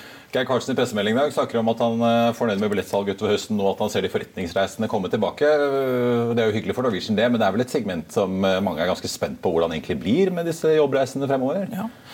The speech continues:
Speaker 2: Kanskje litt lettere for Norwegian å få folk i gang på reiser, eh, i No-, i Norge enn å få på de interkontinentale reisene. Det er jo ikke, det er jo Norse som har det segmentet.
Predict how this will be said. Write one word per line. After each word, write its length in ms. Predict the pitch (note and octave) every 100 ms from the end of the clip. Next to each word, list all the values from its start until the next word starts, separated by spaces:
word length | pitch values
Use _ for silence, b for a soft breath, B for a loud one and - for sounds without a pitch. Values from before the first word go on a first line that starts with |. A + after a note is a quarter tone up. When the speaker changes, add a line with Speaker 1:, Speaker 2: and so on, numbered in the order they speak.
| B -
Speaker 2:
Kanskje 240 | E3 D#3+
litt 160 | C#3+ C#3+
lettere 260 | C#3 C3+
for 140 | B2+ F3
Norwegian 400 | G#3 D3 C3 C3
å 80 | A#2+
få 140 | -
folk 260 | - B2+ -
i 60 | C3+
gang 260 | B2 A2+ A2
på 160 | - A#2+ A#2 A2+ A#2 A#2+ A#2
reiser, 480 | A#2+ A#2 - A#2 A2+
eh, 400 | A2+ A2+ A#2 C3
i 60 |
No-, 160 | C3 A#2+
i 80 | D#3
Norge 320 | C3 B2+ C3
enn 220 | A2+ A2+
å 100 | A#2
få 220 | A#2 - B2+
på 180 | -
de 140 | B2+ A#2+ C3+ F#3 - -
interkontinentale 800 | C3+ C#3+ - B2 E3+ - C#3+ C#3+
reisene. 380 | - - D3+ E3
Det 100 | D#3+
er 60 |
jo 120 | C3
ikke, 140 | B2+ - B B B -
det 80 | D#3
er 60 |
jo 60 | C#3+
Norse 260 | D3 B2
som 120 | B2+ A#2+
har 120 | A#2+
det 100 | B2+
segmentet. 500 | C#3 B2 A#2+ -